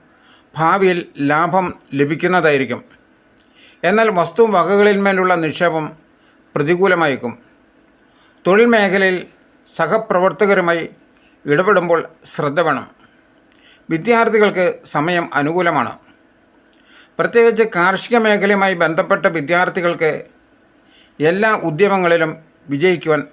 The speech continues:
സാധിക്കും. സംസാരം ആകർഷണീയമായിരിക്കും. വാക്സിദ്ധി കൊണ്ട് പെരുമ നേടും.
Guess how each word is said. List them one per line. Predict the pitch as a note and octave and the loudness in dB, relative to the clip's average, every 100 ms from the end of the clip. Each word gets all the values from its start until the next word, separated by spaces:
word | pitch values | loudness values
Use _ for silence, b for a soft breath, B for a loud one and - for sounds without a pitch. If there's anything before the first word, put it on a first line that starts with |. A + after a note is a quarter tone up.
| - | -10
സാധിക്കും. | - C#3 D3+ C#3 A2+ - _ _ b b b b - - | -2 -2 0 -4 -6 -12 _ _ b b b b -6 -2
സംസാരം | F3+ G3+ A#3 A3+ G#3 F#3+ - D3 | 0 0 0 2 0 -2 -2 -2
ആകർഷണീയമായിരിക്കും. | D#3+ F#3 F3 G#3 G3 F#3 D#3 D3 C#3 B2 - _ _ _ _ _ _ _ b b _ D#3 | 0 -2 -2 0 0 0 0 -2 -4 -6 -10 _ _ _ _ _ _ _ b b _ 0
വാക്സിദ്ധി | E3+ A3+ - G3+ G3+ | 0 2 0 2 2
കൊണ്ട് | G3 E3+ D#3+ - | 2 4 2 2
പെരുമ | E3+ E3 F#3+ | -2 0 0
നേടും. | D#3+ B2 | 0 -2